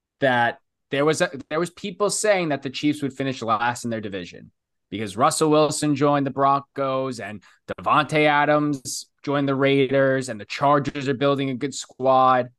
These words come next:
A lot of people had the Chiefs, you know, on the bottom half. And why are we doubting a guy that's been to five straight A F C championships? I think he wants to push that narrative ahead for him where it's like, if I am gonna be one of the greats,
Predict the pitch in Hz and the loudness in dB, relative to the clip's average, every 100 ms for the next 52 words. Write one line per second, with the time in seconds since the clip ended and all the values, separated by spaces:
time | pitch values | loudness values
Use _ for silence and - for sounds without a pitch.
0 | _ _ _ _ - 104 147 151 160 156 | _ _ _ _ -6 0 2 2 -2 -2
1 | 151 135 135 - - 139 135 127 - - | -2 -2 -6 -12 -8 -4 -4 -6 -12 -16
2 | _ _ 127 123 120 - - 131 127 117 | _ _ -4 0 0 -4 -4 -2 0 0
3 | 113 117 110 110 98 95 - _ _ _ | 2 2 -2 -6 -6 -8 -10 _ _ _
4 | _ 127 131 127 120 123 123 139 139 139 | _ -4 0 0 2 2 2 2 2 2
5 | 135 131 135 127 120 123 120 120 - 127 | 2 2 0 -2 -2 -2 -4 -12 -10 -10
6 | 123 117 - 123 123 - 131 123 107 123 | -8 -8 -2 0 0 -2 -4 -4 -4 -4
7 | 120 120 - 113 110 117 120 113 113 - | -4 -8 -6 -6 -6 -6 -4 -6 -6 -10
8 | 110 127 123 127 123 123 - 123 117 - | -6 -4 -2 0 0 -2 -2 -2 -2 -4
9 | - 135 - 143 123 127 135 131 123 123 | -4 -2 0 -2 -2 -2 0 -2 -4 -6
10 | 113 135 123 120 110 123 151 135 120 113 | -6 -6 -6 -8 -4 -2 0 0 0 -4
11 | - 123 113 - - _ 117 139 143 151 | -2 -2 -2 -10 -20 _ -2 2 2 0
12 | 160 156 170 175 175 156 185 190 | -4 -4 -2 -2 -4 -2 -2 -2